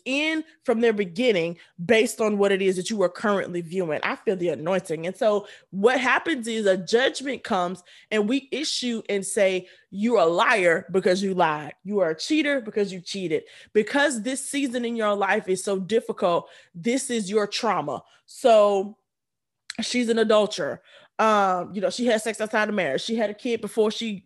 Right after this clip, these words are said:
was, got married, all these type of things. And we come to a conclusion of who we are.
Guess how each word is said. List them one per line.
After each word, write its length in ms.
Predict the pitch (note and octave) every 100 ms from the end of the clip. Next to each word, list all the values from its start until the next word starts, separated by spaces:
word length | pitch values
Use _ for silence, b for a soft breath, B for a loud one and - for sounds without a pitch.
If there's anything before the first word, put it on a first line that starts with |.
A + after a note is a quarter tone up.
| -
was, 300 | E3+ F3+ - _ E3
got 240 | G3 A3
married, 340 | G3 C3+ - -
all 240 | A3 B3+
these 160 | C4+ -
type 240 | G3+ G#3+
of 100 | G#3+
things. 320 | G3 C#3+ F#2+ - B B B
And 140 | A#3+ A3+
we 100 | B3
come 300 | - E4 F4
to 180 | F4+
a 40 | C4
conclusion 580 | A#3 - D4+ E4 C#4 A3+
of 140 | F#3+
who 160 | B3+ A#3
we 180 | G3+ -
are. 420 | B3+ B3 D3+